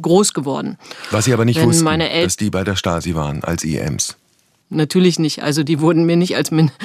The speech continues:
Speaker 1: Mitarbeiter des Ministeriums für Staatssicherheit vorgestellt, sondern, ähm, in dem Alter hab ich lediglich, äh, Namen wahrgenommen.
Speaker 2: Ja.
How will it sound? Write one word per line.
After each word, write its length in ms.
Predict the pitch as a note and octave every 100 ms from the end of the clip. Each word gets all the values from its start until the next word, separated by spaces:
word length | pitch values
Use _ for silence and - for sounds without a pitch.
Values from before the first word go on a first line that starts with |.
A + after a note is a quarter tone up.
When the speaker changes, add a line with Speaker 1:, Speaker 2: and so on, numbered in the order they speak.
| - - -
Speaker 1:
Mitarbeiter 920 | F3+ C3+ D3+ D3+ D3+ E3 D#3+ D#3+ D#3 D3+
des 140 | D#3
Ministeriums 480 | E3+ E3 - E3+ E3+
für 100 | E3+
Staatssicherheit 600 | D#3 D#3 F3+ F#3 D3 C#3+
vorgestellt, 580 | D#3 D3 C#3+ D3+ C#3 C#3
sondern, 540 | D3 D3 C#3+ D3 D3 C#3
ähm, 720 | C#3 C#3 C#3+ C#3+ C#3 C3+ C3
in 200 | - D3+
dem 180 | D#3 D#3+
Alter 460 | - D3+ D3+ C#3+
hab 180 | D3 -
ich 240 | D#3 C#3+
lediglich, 560 | D#3+ D#3 D#3 D#3+ D3+ -
äh, 180 | D#3 C#3+
Namen 600 | D3+ C#3+ F3+ E3 C#3+ C#3+ _
wahrgenommen. 720 | D#3+ C#3 C#3+ D3 D3 C3 C3+ -
Speaker 2:
Ja. 200 | G2+ G2+